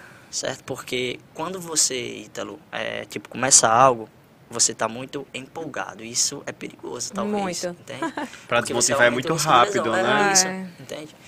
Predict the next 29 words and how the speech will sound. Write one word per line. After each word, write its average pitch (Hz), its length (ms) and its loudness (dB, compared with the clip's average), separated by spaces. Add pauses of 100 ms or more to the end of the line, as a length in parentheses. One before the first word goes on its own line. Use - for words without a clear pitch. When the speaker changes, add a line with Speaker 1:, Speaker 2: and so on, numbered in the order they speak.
(120)
Speaker 2:
E 196 60 -10
de 202 100 -4
Speaker 1:
Então, 196 160 2
assim, 185 180 2
Speaker 2:
lesão. 190 340 -2
Speaker 1:
é, 143 220 2
Speaker 3:
E 135 60 -4
de - 80 -10
lesão, 98 320 -10
é. 98 340 -12
Speaker 1:
e 139 140 -2
isso 196 460 2
é 165 60 2
algo, 170 460 -4
sa-, - 300 0
sabe, 156 300 -2
assim, 135 420 -4
é 120 460 -6
frustrante, 165 680 -8
porque 135 260 -12
você 135 320 -2 (120)
quer 190 220 2
algo 170 340 0
e 165 60 -10
aí 165 100 -12
você 156 300 0
sente 143 280 0
alguma 139 220 -8
dor. 123 260 -12